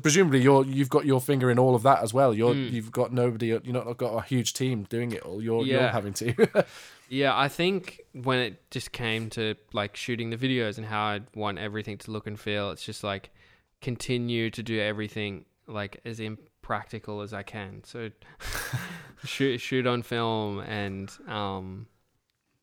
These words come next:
Speaker 2: yeah, but I've, I've got, like, some good buddies around me who are, like, great filmmakers, but, like, I'll conceptualize everything and direct it. Um, but yeah, I guess it was just kinda true to, um, to the sound really. And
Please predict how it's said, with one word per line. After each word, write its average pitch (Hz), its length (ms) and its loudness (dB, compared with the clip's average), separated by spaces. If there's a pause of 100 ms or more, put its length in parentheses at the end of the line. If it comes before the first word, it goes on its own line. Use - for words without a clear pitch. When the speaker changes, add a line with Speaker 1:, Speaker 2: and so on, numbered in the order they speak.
(300)
Speaker 2:
yeah, 117 380 2
but 127 100 4
I've, 120 160 4
I've 131 240 0
got, 139 100 2
like, 131 240 2
some 123 140 -4
good 110 180 -6
buddies 107 320 -2
around 107 320 -4
me 104 200 -6
who 107 120 -8
are, 101 60 -6
like, 98 160 -8
great 101 260 -10
filmmakers, 101 720 -10
but, 98 140 -10
like, 101 180 -10
I'll 101 140 -8
conceptualize 110 720 -6
everything 104 420 -10
and 98 140 -10
direct 101 400 -8
it. 101 180 -10 (380)
Um, 98 480 -4 (800)
but 127 100 2
yeah, 147 140 4
I 120 100 2
guess 135 240 -2
it 143 60 -4
was 123 60 -4
just - 220 -6
kinda 113 380 -4
true 110 480 -6
to, 104 640 -8 (240)
um, 101 580 -10 (540)
to 139 100 0
the 123 60 0
sound 120 420 -6
really. 104 340 -8 (380)
And 104 380 -6